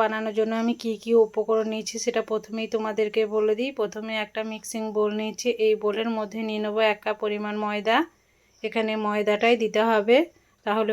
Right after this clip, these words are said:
খুব সুন্দরভাবে হবে এই খাজাগুলো। খাজাগুলো যেমন দেখতে সুন্দর, তেমনি খেতেও কিন্তু সুন্দর। এখানে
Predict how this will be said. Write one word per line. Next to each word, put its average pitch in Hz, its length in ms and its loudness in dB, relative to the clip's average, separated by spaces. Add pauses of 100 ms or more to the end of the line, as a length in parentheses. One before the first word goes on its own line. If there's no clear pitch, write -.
খুব 240 100 -4 (100)
সুন্দরভাবে 220 580 0 (120)
হবে 214 280 4 (640)
এই 214 120 2 (100)
খাজাগুলো। 214 540 4 (360)
খাজাগুলো 214 400 2 (100)
যেমন 226 180 2 (120)
দেখতে 214 220 2 (120)
সুন্দর, 226 320 0 (140)
তেমনি 208 260 -2 (100)
খেতেও 226 300 4 (100)
কিন্তু 226 200 0 (120)
সুন্দর। 226 300 2 (480)
এখানে 240 320 -6